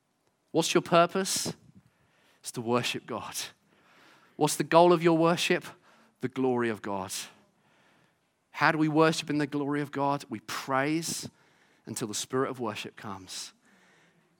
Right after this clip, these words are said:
And we worship until the glory comes. And then that beautiful, awesome moment when we sense the glory of God, we stand in the glory. We stand in the glory.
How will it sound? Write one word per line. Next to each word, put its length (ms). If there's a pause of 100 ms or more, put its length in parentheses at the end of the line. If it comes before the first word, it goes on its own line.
(140)
And 140
we 100
worship 500
until 220
the 100
glory 340
comes. 600 (500)
And 160
then 100
that 200
beautiful, 840 (840)
awesome 460
moment 380
when 240
we 100
sense 540
the 100
glory 540
of 160
God, 480 (440)
we 120
stand 720
in 100
the 80
glory. 400 (1300)
We 80
stand 600
in 80
the 80
glory. 340